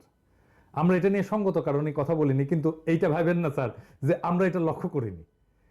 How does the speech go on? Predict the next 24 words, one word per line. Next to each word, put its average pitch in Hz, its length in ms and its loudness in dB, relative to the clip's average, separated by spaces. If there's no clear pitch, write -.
আমরা 175 200 2
লক্ষ্য 190 280 2
করছি 233 440 -2
এবং 147 240 -2
নোট 139 220 -2
রাখছি। - 300 -16
এই 151 80 2
বিপ্লবের 208 440 2
ফসল 214 320 0
যাতে 220 200 2
লুট 190 280 0
হইয়া 208 140 4
না 175 160 0
যায়, 135 240 -2
আমাদের 185 340 2
দ্বিতীয় 202 280 2
স্বাধীনতা 180 520 0
যেন 170 140 -2
আবার 240 260 0
বিদেশিদের 208 500 -2
পায়ে 190 180 0
বিসর্জিত 208 460 -4
না 190 160 0
হয়, 131 180 -2